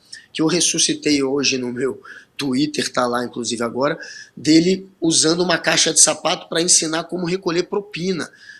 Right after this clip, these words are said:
dizendo que quando pedia dinheiro, a gente já usou esse vídeo aqui inclusive no rolê esses dias, ele, ele pedia na caixa de, de, de sapato e chegava uma caixa cheia de dinheiro. É a família Bolsonaro,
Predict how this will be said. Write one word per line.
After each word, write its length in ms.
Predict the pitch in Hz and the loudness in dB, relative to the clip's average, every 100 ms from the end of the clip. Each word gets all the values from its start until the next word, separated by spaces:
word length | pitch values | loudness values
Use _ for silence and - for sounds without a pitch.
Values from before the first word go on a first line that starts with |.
| - | -6
dizendo 320 | 135 139 151 | -2 0 -2
que 100 | 151 | -4
quando 200 | 151 156 | -4 -4
pedia 360 | 156 151 143 151 | -2 0 2 2
dinheiro, 460 | 147 151 135 170 | 2 2 2 2
a 40 | 151 | 2
gente 200 | 117 123 | 0 0
já 100 | 139 | -2
usou 220 | 117 127 | 0 0
esse 180 | 123 131 | 0 -2
vídeo 240 | 123 120 | -4 -8
aqui 200 | 117 - | -10 -14
inclusive 380 | 120 123 117 120 | -16 -14 -14 -12
no 100 | 131 | -10
rolê 260 | 113 139 123 | -4 -2 0
esses 240 | 123 165 | -2 -2
dias, 300 | 123 117 - - - - - _ - | -4 -6 -10 -12 -20 -20 -20 _ -4
ele, 440 | 147 147 156 - - _ _ _ - | -2 2 2 0 -10 _ _ _ -4
ele 320 | 135 135 147 | -2 0 -2
pedia 460 | 147 139 135 135 139 | -2 -2 0 2 0
na 120 | 151 | 0
caixa 320 | 151 139 - | -2 -2 0
de, 260 | 147 143 - _ | -2 -6 -10 _
de, 240 | 135 - | -4 -4
de 340 | - 127 143 131 | -6 -2 0 2
sapato 680 | - 165 - 143 151 185 175 | 4 4 4 4 4 2 0
e 20 | |
chegava 380 | - 160 160 160 | 0 0 -2 -4
uma 140 | 170 | -6
caixa 280 | 165 165 - | -4 -4 -4
cheia 560 | - - 175 180 185 190 - - _ | -4 -2 -2 -2 -4 -6 -18 -20 _
de 200 | - 160 | -4 -2
dinheiro. 480 | 185 233 226 185 170 | 0 0 4 4 6
É 40 | 185 | 4
a 40 | |
família 400 | 208 233 202 220 | 4 0 0 -2
Bolsonaro, 680 | 190 220 - 226 175 185 185 | -2 0 0 0 -2 -2 -2